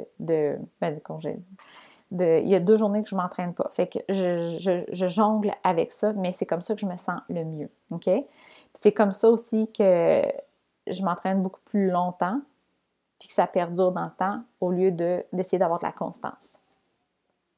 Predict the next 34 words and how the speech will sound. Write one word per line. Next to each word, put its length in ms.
Puis 200
un 140
point 280
où 60
que 180
je 120
voulais 200
venir 300
avec 280
ça, 260
c'est, 680
euh, 640
c'est 260
quand 300
avoir 280
de 60
la 100
discipline, 520
c'est 100
bon, 200
puis 140
c'est 100
quand 160
<laughs> 400
que 60
c'est 260
pas 240
bon. 260
Parce 180
que 140
ça, 200
avec 320
mes 180
clientes, 600